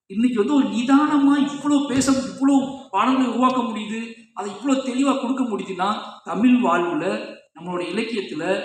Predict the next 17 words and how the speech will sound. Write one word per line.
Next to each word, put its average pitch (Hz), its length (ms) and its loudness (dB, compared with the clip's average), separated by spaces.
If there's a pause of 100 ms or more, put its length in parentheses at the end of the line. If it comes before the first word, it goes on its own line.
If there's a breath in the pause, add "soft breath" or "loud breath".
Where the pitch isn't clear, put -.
(120)
நம்மளோட 160 240 -8
அன்புல 190 800 -4
எல்லாமே 214 580 -4
இருக்கு. - 420 -8 (640)
நாம 185 320 0
கொஞ்சம் 170 260 -6
லேட், 247 300 -2
சில, 208 240 -2
சில 214 260 0
மனிதர்கள் 247 380 2
சில 233 140 -6
தாமதமா 233 640 0
வருவாங்க, 180 520 -2
சில 202 200 0
மனிதர்கள் 226 480 0
இன்னும் 262 420 2
பிரளயமா 226 560 0